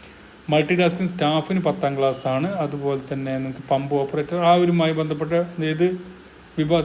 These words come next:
ട്രേഡിലാണ് ആ ട്രേഡുമായി ബന്ധപ്പെട്ട് നിങ്ങൾക്ക്, ആ, ക്വാളിഫിക്കേഷൻ വേണം. അതുപോലെ തന്നെ സർവേ, വയർമാൻ, എക്സ്റേ, മെക്കാനിക് ഒക്കെ അതിൻ്റെ അതുമായി ബന്ധപ്പെട്ട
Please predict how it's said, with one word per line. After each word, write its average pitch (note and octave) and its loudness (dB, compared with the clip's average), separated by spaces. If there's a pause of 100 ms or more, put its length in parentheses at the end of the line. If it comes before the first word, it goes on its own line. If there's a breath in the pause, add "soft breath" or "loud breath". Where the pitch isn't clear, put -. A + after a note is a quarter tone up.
(100)
ട്രേഡിലാണ് D#3 2
ആ D3 0
ട്രേഡുമായി D3 2
ബന്ധപ്പെട്ട് C#3 -4
നിങ്ങൾക്ക്, C3+ -4 (1080)
ആ, C#3+ 0 (560)
ക്വാളിഫിക്കേഷൻ C#3 -2
വേണം. B2+ 0 (1160)
അതുപോലെ E3+ 6
തന്നെ E3 4 (340)
സർവേ, D3+ 4 (180)
വയർമാൻ, C#3+ 6
എക്സ്റേ, C#3+ 0 (100)
മെക്കാനിക് C#3 -2
ഒക്കെ C#3 -2
അതിൻ്റെ C#3+ 2 (100)
അതുമായി D3+ -2
ബന്ധപ്പെട്ട C#3 -4